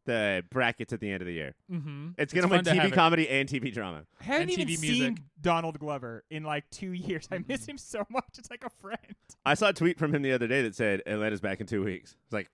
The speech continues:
Speaker 3: <laughs> I
Speaker 1: okay.
Speaker 3: love it, man. <laughs>
Speaker 1: <laughs> Sweet. But no, uh, I mean, how many times have we talked about this person as just
Speaker 3: Yeah.
Speaker 1: a, uh, crazy talent where he can play his character on Atlanta
Speaker 2: Mm-hmm.
Speaker 1: and then play his character in the,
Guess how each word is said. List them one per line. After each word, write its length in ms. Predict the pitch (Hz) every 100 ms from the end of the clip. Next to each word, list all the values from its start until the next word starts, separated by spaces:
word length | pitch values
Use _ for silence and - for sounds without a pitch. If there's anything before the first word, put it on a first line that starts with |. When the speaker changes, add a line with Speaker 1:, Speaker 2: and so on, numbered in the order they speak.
| 190
Speaker 3:
<laughs> 0 | 220 - _ - - _ _ -
I 20 |
Speaker 1:
okay. 180 | 160 -
Speaker 3:
love 120 | -
it, 180 | 262 214
man. 280 | 254 311 320 403 -
<laughs> 140 | - 440 -
Speaker 1:
<laughs> 140 | 359
Sweet. 600 | 415 - 214 247 262 208 - _ _ _ _ _ _ _ _ _ _ _ _ _
But 120 | 226
no, 160 | 247 202
uh, 400 | 208 226 185 156
I 60 | 180
mean, 240 | 180 151
how 380 | 123 - 214 196
many 200 | 170 160
times 220 | 147 135
have 60 | 113
we 80 | 117
talked 220 | 120 107
about 120 | 110
this 140 | 98
person 280 | - 95 98
as 300 | 95 92 90
just 220 | - 117
Speaker 3:
Yeah. 320 | 123 110 104 123 _ _ _
Speaker 1:
a, 40 | 139
uh, 160 | 123 120
crazy 280 | - 190 196
talent 280 | 185 160 156
where 100 | 135
he 160 | 123 156
can 220 | 165 135 _
play 260 | - - 160
his 140 | 165
character 360 | - 165 151 139
on 140 | 127
Atlanta 640 | 123 - 117 110 - 69 65 _ _ _ -
Speaker 2:
Mm-hmm. 100 | 131
Speaker 1:
and 220 | 107 101
then 160 | 113 107
play 220 | 127 120
his 160 | 127 110
character 560 | 127 113 107 - 98
in 320 | 104 101 95
the, 400 | 90 95 90 80